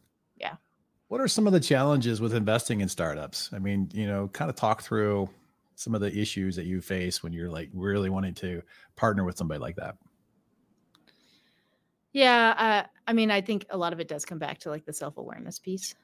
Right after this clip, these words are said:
Speaker 1: right? I think, um, the focus on customers and what customers want, not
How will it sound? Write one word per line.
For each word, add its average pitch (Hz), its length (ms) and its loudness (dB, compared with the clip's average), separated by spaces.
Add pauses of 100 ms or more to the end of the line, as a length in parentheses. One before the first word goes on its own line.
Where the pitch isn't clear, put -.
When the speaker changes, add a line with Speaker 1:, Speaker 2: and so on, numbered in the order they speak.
(120)
Speaker 1:
right? 151 280 -2 (100)
I 165 120 -6
think, 156 400 -4 (180)
um, 156 560 0 (640)
the 185 100 4
focus 156 440 -2
on 147 480 -2 (540)
customers 190 640 0
and 180 100 -6
what 170 140 -4
customers 160 560 -4
want, 147 540 -6
not 156 520 -4